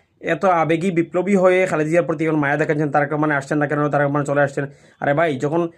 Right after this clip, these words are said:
খালেদা জিয়াকে বারো ট্রাক দিয়ে আটকে রাখা, রেখেছিল তৎকালীন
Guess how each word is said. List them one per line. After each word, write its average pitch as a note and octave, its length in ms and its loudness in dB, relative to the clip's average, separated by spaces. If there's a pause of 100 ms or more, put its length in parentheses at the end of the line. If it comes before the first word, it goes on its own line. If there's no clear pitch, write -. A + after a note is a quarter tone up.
(260)
খালেদা C#3+ 400 -2
জিয়াকে E3+ 560 2 (420)
বারো F#3 280 2
ট্রাক F#3+ 180 0
দিয়ে D#3+ 140 0
আটকে C3+ 140 -4
রাখা, C3+ 280 -2 (280)
রেখেছিল C#3+ 440 -2 (240)
তৎকালীন C3 320 -2